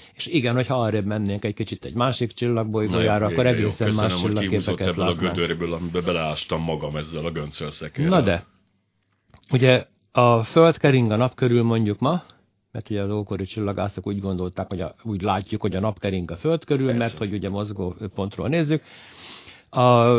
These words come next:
Speaker 1: Föld Nap körüli keringési síkjának és az éggömbnek a meccés vonala az ekliptika, és az ekliptika az, ami az asztrológiában is a legfontosabb, egyébként a csillagászok számára is fontos, mert az összes, ö, bolygók, sőt, a kisbolygók nagy része is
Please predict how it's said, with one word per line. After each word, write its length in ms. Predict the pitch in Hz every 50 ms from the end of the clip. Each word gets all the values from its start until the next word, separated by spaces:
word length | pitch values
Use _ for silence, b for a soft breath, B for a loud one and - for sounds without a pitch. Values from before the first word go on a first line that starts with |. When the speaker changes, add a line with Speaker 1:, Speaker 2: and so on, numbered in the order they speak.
| 117 120 117 117
Speaker 1:
Föld 420 | 110 104 - - - 143 135 127 117
Nap 160 | 123 120 -
körüli 340 | - - 110 107 104 101 104
keringési 580 | - 117 107 107 107 107 101 101 101 - -
síkjának 760 | 95 - - 117 117 113 - - 120 110 107 107 104 104 - -
és 80 | 92
az 140 | 101 92 90
éggömbnek 500 | 104 101 90 95 101 98 95 90 95 -
a 40 | 98
meccés 400 | 95 104 104 - - 98 95 95
vonala 260 | 98 95 92 90 82
az 100 | 82 82
ekliptika, 580 | 104 135 131 147 135 - - - 127 - - 110
és 100 | 104 98
az 100 | - -
ekliptika 560 | 117 110 110 104 95 - - 95 - - 95 101
az, 140 | 110 101
ami 160 | 107 95 92 85
az 140 | 82 90
asztrológiában 800 | 95 101 - - - 113 107 98 95 90 101 98 95 85 92 85
is 120 | 82 82 -
a 80 | 101
legfontosabb, 720 | 85 90 92 - - 101 98 98 - 110 - 127 123 117
egyébként 400 | 110 98 98 90 - - 85 -
a 40 | -
csillagászok 540 | - - 104 95 107 92 82 104 - 87 87
számára 400 | - - 101 90 90 90 85 80
is 120 | 92 -
fontos, 340 | - 147 147 135 - 131 - - B B B B B B B B B B -
mert 160 | 120 113 -
az 100 | 101 92
összes, 440 | 120 113 - - 98 87 - - -
ö, 240 | - 95 85 78 80
bolygók, 600 | 90 110 113 113 104 107 110 107 107 - - - _ _ _ -
sőt, 280 | - - 95 90 -
a 100 | - 92 - _
kisbolygók 540 | - 98 107 113 113 110 107 107 113 98 -
nagy 160 | - 107 104
része 300 | 101 104 107 107 - 107
is 220 | 101 98 98 -